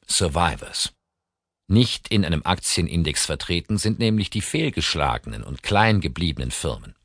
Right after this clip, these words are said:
also die Mehrzahl. Ein Aktienindex ist nicht repräsentativ für die Wirtschaft eines Landes, so wie die Presse nicht repräsentativ über die Gesamtmenge der Musiker berichtet.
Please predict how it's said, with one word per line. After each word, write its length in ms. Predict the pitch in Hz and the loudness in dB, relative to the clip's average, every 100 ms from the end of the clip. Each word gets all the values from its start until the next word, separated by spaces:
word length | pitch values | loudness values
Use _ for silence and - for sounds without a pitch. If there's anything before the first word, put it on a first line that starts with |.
| - | -2
also 380 | 80 76 85 | 0 0 0
die 160 | 80 80 | 0 2
Mehrzahl. 640 | 92 90 - - - - - _ _ _ _ _ _ _ _ _ | 4 4 0 -6 -6 -12 -18 _ _ _ _ _ _ _ _ _
Ein 200 | 101 107 | 4 4
Aktienindex 880 | 110 131 - 101 104 87 65 - - | 2 0 0 0 2 2 0 -4 -4
ist 240 | - - | -6 0
nicht 220 | 107 - | 0 2
repräsentativ 840 | 98 - 95 87 82 78 - - - | -2 0 0 0 -2 -4 -6 -10 -8
für 160 | - | -6
die 160 | 82 71 | -4 -4
Wirtschaft 380 | 76 - 80 64 | -2 0 -2 -4
eines 200 | 69 - | -6 2
Landes, 420 | 101 76 - - _ _ _ _ _ | 2 2 -6 -12 _ _ _ _ _
so 220 | - 98 | 0 2
wie 60 | 90 | 2
die 120 | 78 | -2
Presse 440 | - 92 101 - 92 | -2 2 4 4 2
nicht 260 | 78 - | 0 -2
repräsentativ 880 | 85 - 85 80 78 71 - 104 - | -2 0 -2 -2 -2 -4 -4 -4 -4
über 160 | 92 85 | -4 -4
die 100 | 76 | -2
Gesamtmenge 640 | 76 80 113 - 95 90 | -2 0 0 2 2 4
der 140 | 80 80 | 2 2
Musiker 440 | 139 110 82 58 | 2 2 -2 -4
berichtet. 540 | - - - - - | -8 -8 -12 -14 -20